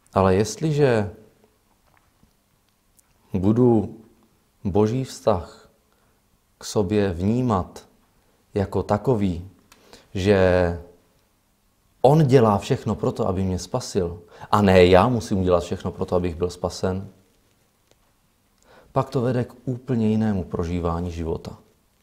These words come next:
K vděčnosti za dary, které dostávám, potažmo k tomu, že zákon, spravedlnost nevnímám jako nutnost dodržovat příkazy a zákazy,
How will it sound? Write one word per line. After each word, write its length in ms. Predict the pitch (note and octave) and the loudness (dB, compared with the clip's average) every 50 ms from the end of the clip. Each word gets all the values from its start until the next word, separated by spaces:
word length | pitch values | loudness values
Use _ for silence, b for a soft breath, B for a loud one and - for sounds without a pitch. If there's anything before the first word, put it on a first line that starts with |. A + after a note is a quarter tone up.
| _ _ _ _ _ _ _ _ _ _ _ _ _ _ _ _ _ _ _ _ _ _ _ _ _ _ _ _ _ b b b b b b b b _ | _ _ _ _ _ _ _ _ _ _ _ _ _ _ _ _ _ _ _ _ _ _ _ _ _ _ _ _ _ b b b b b b b b _
K 60 | - | -6
vděčnosti 680 | F#2 F#2 G2 B2 A#2+ - - C3+ B2+ A#2+ - - B2 G2+ | -4 0 0 0 -2 -2 -4 -6 -6 -6 -6 -6 -4 -4
za 100 | F2 F#2+ | -2 0
dary, 240 | F2 F2 F2 F#2 F2 | 0 0 0 -2 -4
které 260 | - - E2+ D#2+ D2+ | -6 -4 -4 -2 -2
dostávám, 840 | - D#2 - - - F#2+ F#2 F#2 F2+ F#2+ F#2+ F#2+ G#2 G#2 G#2+ A2 A2 - _ _ _ _ _ _ _ _ _ _ _ _ _ b b b b b b b b b b | -4 -6 -6 -6 -4 -2 -2 0 0 -2 -2 -4 -4 -8 -10 -12 -14 -18 _ _ _ _ _ _ _ _ _ _ _ _ _ b b b b b b b b b b
potažmo 500 | - A#2+ A2+ - C#3+ C#3 B2 C#3 A#2+ G2 | -2 0 2 4 2 2 2 2 0 -2
k 100 | - - | -2 -2
tomu, 340 | - A#2 A2+ A#2 A#2+ B2 A#2+ | 0 0 0 2 0 0 -2
že 220 | G2+ G#2 G#2+ F#2+ | 0 0 0 2
zákon, 880 | E2+ D2+ F#2 F2+ F#2+ G2+ G2+ G2 - A2+ A2 A2+ A2+ A#2 B2 B2+ B2+ B2+ - _ _ | 4 4 4 4 4 2 -2 -2 2 2 4 4 2 0 -4 -6 -10 -12 -16 _ _
spravedlnost 1040 | - - - - F#2+ F#2+ F#2 F#2 G2 G2 G2+ G2+ G2+ G2+ G#2 G#2 - - - B B B B B B B - | -20 -10 -4 0 0 2 2 2 0 0 0 0 0 -2 -2 -6 -10 -16 -20 B B B B B B B 0
nevnímám 600 | G#2+ A#2 B2+ A#2 C#3 D3+ D3+ D3 C3+ A#2 A2 A2+ | 2 2 2 4 4 4 4 6 6 6 6 4
jako 220 | A#2 A2+ - A2+ | 4 2 4 4
nutnost 360 | G#2+ B2 C3 - B2+ A2 G2 F2+ | 4 4 4 2 2 2 2 4
dodržovat 580 | G#2 A#2+ A2+ B2 A#2 G#2+ A#2+ A2 G2+ F#2+ - | 2 2 4 4 4 6 6 8 8 6 6
příkazy 500 | - - - C#3 A#2+ - A#2+ G2+ G#2+ G2 | 2 -2 -2 0 2 2 2 2 2 0
a 60 | F2 | 2
zákazy, 600 | D#2+ F2 F2 F#2 F#2 - A#2+ G#2+ G2+ A#2 A#2+ A#2 | 2 2 2 2 2 2 0 0 0 0 -2 -4